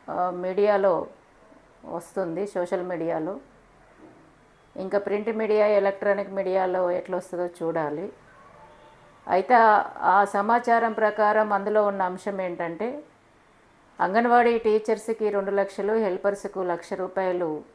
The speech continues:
ఇస్తాం, రెండు మూడు రోజుల్లో జీవో ఇస్తామనేసి అందులో తెలియజేశారు. అయితే ఈ అంశాన్ని మంత్రి గారు స్పందించారు కాబట్టి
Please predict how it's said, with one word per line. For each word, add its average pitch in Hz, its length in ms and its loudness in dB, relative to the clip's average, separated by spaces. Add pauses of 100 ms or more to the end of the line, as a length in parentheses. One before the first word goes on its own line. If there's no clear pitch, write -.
(160)
ఇస్తాం, 196 460 -6 (1080)
రెండు 196 200 2
మూడు 220 180 2
రోజుల్లో 226 540 4
జీవో 202 360 2
ఇస్తామనేసి 190 1040 -4 (160)
అందులో 185 520 -2 (160)
తెలియజేశారు. 165 760 -2 (1120)
అయితే 233 340 6
ఈ 226 140 4
అంశాన్ని 226 800 2 (420)
మంత్రి 196 320 0
గారు 220 520 2 (140)
స్పందించారు 208 600 0
కాబట్టి 190 640 2